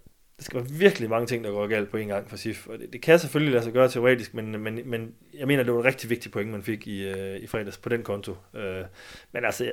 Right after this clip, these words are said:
af natur, når det gælder fodbold, så er jeg en lille smule pessimistisk anlagt, så jeg, <laughs> før det er helt afgjort og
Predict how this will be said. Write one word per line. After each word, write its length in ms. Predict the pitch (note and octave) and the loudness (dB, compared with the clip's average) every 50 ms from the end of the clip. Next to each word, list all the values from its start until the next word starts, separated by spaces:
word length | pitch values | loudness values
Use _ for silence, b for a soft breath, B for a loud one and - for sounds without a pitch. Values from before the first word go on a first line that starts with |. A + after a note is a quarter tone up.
| - - | -2 2
af 80 | B2+ | 2
natur, 460 | B2+ B2+ - G3+ G#3 F#3+ D3+ A#2 A#2 B2+ | 2 4 4 10 12 12 12 12 8 4
når 120 | D3+ C3+ C3 | 4 4 6
det 60 | C#3+ | 8
gælder 160 | E3 D#3+ D3 | 8 8 10
fodbold, 320 | D3+ F3 F#3 F3+ D#3 C#3+ | 10 8 10 10 10 10
så 100 | C3 D#3+ | 10 8
er 40 | D#3+ | 8
jeg 80 | D#3+ D#3 | 8 8
en 60 | D#3 | 6
lille 160 | D#3+ E3+ D#3+ | 4 2 0
smule 200 | D#3+ D#3 D3+ C#3+ | 0 0 0 0
pessimistisk 560 | C#3+ D3 C#3+ - D3 D3+ D3+ D3 C#3 - - | 0 -2 -2 2 2 2 2 2 -4 2 6
anlagt, 360 | C3 C3 C#3+ C#3 B2 B2 - - | 6 8 10 10 8 8 8 6
så 100 | - B2 | 6 8
jeg, 540 | A#2+ A#2+ A#2+ B2 A#2 A#2 A#2 A#2 A2+ A#2 | 10 10 10 12 10 10 10 8 6 2
<laughs> 60 | A2 - | 4 8
før 120 | E3 E3 | 8 8
det 80 | D#3+ D#3 | 8 8
er 40 | |
helt 240 | D#3 F#3 F3 D3+ B2+ | 8 8 8 8 8
afgjort 440 | B2+ C3+ D3 D#3 D3+ D3 C3+ B2+ A#2+ | 10 10 10 10 10 10 10 10 10
og 420 | A#2+ A#2 A2+ A#2 A2+ A2+ A#2 A2+ | 8 6 6 4 2 0 -2 -4